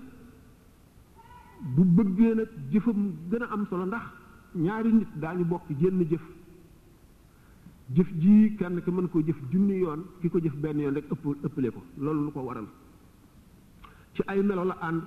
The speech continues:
te melo yooyu moom la Sëñ Tuubaa jàngale. Tàmbalee ci yar ak teggin, moom lañ fi gis mu bind téere boo xam ne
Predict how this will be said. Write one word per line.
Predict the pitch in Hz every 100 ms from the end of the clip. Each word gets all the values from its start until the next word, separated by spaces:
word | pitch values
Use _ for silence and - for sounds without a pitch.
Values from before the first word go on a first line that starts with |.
| 165
te |
melo | 170 185 175
yooyu | 180 180
moom | 175 170
la | 165 - 214
Sëñ | 165 156
Tuubaa | - 147 143 151
jàngale. | 139 147 143 151 - - - - - - - - - - - - - - - - - - - - - - - - - -
Tàmbalee | 139 175 190
ci | 175 170
yar | 170
ak | 165 -
teggin, | 165 143 165 165 - - - - - - - - - - -
moom | 139 156
lañ | 160 156
fi | 139
gis | 156 - - - -
mu | 147 135
bind | 139 151 151 -
téere | 165 160
boo | 151 156
xam | 160 156
ne | 156